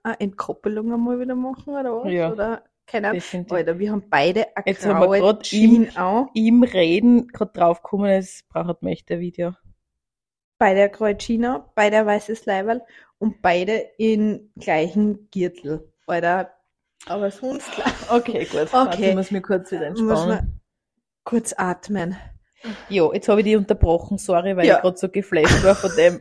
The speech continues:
Speaker 1: <laughs>
Speaker 2: wie sitzen wir eigentlich da, ähm, zwecks Synchronizitäten und so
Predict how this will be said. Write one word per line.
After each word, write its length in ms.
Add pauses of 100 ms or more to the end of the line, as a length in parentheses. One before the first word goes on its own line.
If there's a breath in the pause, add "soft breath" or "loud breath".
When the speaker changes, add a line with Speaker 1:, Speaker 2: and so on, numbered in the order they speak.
Speaker 1:
<laughs> 100
Speaker 2:
wie 180
sitzen 500
wir 180
eigentlich 440
da, 260 (540 soft breath)
ähm, 420
zwecks 360
Synchronizitäten 1160
und 180
so 360